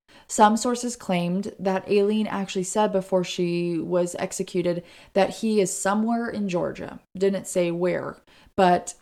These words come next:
he has never been found to this day. And that is the story of the six confirmed victims and possible seventh victim of the serial killer Aileen Wuornos, one of the first recorded female serial killers in the United States.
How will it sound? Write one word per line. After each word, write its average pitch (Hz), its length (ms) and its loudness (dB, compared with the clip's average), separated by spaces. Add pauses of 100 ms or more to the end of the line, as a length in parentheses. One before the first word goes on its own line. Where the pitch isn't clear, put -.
(120)
he 214 260 -2
has 208 160 0
never 196 220 0
been 185 200 -2
found 208 560 -2 (180)
to 190 120 -2
this 175 180 -2
day. - 300 -8 (320)
And 202 240 2
that 208 240 2
is 220 140 -4
the 254 120 0
story 185 420 2
of 180 120 -2
the 185 100 0
six 196 360 -4
confirmed 196 500 0
victims 180 460 -2
and 185 200 -4
possible 208 440 -4
seventh 190 440 -2
victim 180 460 0 (300)
of 170 180 -2
the 185 80 0
serial 202 420 2
killer 185 480 0
Aileen 185 340 0
Wuornos, 175 600 -4 (200)
one 190 200 4
of 190 100 -2
the 196 80 0
first 208 500 0
recorded 202 480 -2
female 190 340 -4
serial 180 380 0
killers 170 400 -4
in 180 140 -4
the 175 60 -2
United 165 480 -6
States. - 520 -12